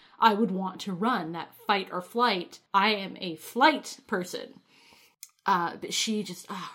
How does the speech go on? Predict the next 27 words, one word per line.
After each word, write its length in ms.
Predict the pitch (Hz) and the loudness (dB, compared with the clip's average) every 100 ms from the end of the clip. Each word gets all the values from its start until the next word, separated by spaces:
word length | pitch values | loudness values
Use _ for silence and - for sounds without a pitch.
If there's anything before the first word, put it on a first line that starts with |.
| - | -16
she 180 | - 202 | -14 -10
kept 220 | 247 240 | -8 -6
her 80 | 190 | -6
cool. 520 | - 269 254 254 240 - - - - - | 0 4 6 4 -2 -14 -20 -20 -18 -4
And 280 | 214 196 185 | -2 -2 -4
she 120 | 208 | -6
played 300 | - 240 247 | 0 2 2
his 200 | 214 185 | 0 -2
game, 420 | 226 226 220 233 | 0 2 2 2
and 320 | - 196 190 | 0 -4 -4
she 160 | - 208 | -4 -6
turned 220 | 214 208 | -4 -2
it 100 | 202 | 0
around 340 | 196 185 185 | -2 -2 -2
on 140 | 180 185 | -2 -2
him 380 | 175 180 180 175 _ | -4 -4 -6 -8 _
to 100 | - | -6
great 240 | - 190 175 | -2 -2 -4
effect. 600 | - 180 180 - - - _ - - | -4 -6 -6 -10 -18 -18 _ -18 -14
I, 120 | - - | -12 -12
it 60 | - | -16
was, 140 | - _ | -20 _
it 60 | - | -14
was 80 | 180 | -14
perfect. 500 | - - 208 185 - | -10 -6 -4 -6 -8
I 40 | 196 | -12
don't, 440 | 170 202 180 147 | -6 -4 -4 -8